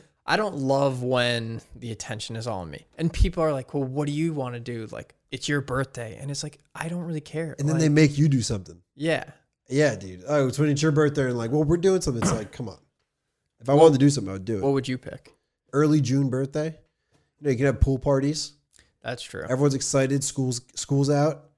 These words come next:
Speaker 2: Or it's, like, one of the last weeks of school. Like, everyone, those days were always, like, the last days of school were always cleaning out your desk,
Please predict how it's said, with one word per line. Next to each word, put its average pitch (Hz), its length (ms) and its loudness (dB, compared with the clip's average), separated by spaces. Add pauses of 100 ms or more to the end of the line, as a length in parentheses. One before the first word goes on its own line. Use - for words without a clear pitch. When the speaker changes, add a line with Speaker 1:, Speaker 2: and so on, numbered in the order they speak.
(260)
Speaker 2:
Or 170 220 6
it's, 175 120 2
like, 151 180 6
one 151 80 6
of 147 60 2
the 139 60 6
last 139 340 2
weeks 139 180 0
of 123 60 -4
school. 139 300 0
Like, 131 140 0
everyone, 165 340 0
those 170 300 2
days 143 400 2
were 143 120 2
always, 135 200 0
like, 117 260 -4
the 127 100 -6
last 160 260 0
days 165 160 2
of 135 60 -2
school 135 300 0
were 113 120 0
always 110 340 -2 (420)
cleaning 139 300 2
out 135 60 4
your 131 100 -2
desk, 123 440 0